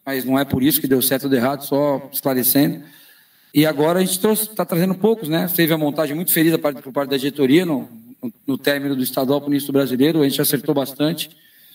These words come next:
é, principalmente em termos de caráter, né? Acho que a gente tem que trazer uns caras de caráter, porque o cara não tem caráter, é difícil, cara.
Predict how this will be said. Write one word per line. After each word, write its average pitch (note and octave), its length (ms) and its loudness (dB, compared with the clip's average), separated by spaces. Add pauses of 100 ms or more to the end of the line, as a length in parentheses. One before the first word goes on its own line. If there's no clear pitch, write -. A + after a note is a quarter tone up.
(420)
é, A#2+ 640 0 (240)
principalmente D3 480 2
em - 40 -10
termos D#3 220 2
de C#3+ 80 -4
caráter, C#3+ 460 -2
né? C#3+ 60 0
Acho C#3+ 120 -4
que D3+ 60 -4
a - 20 -2
gente C3+ 100 -4
tem D3+ 100 2
que - 60 -10
trazer C3+ 240 0
uns C#3 120 -4
caras C3+ 200 -2
de B2+ 80 -6
caráter, C#3 460 -2
porque - 140 -12
o C3 40 -6
cara D#3+ 200 -2
não D3+ 100 -4
tem D3+ 140 -2
caráter, C#3 460 -4
é D3 240 0
difícil, D3 460 2
cara. - 180 -8